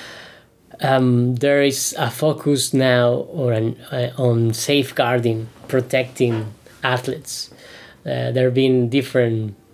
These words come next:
incidents, some of them even scandals, where in gymnastics world in, s-, in particular, where, uh, in the past some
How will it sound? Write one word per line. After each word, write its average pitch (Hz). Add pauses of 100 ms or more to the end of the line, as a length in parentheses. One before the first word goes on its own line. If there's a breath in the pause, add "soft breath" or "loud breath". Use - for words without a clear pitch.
incidents, 160
some -
of 123
them 120
even 117
scandals, 135
where -
in 131
gymnastics 123
world 135
in, 123
s-, 117 (100)
in 127
particular, 139 (880 loud breath)
where, 139
uh, 123
in 127
the 127
past 139
some 131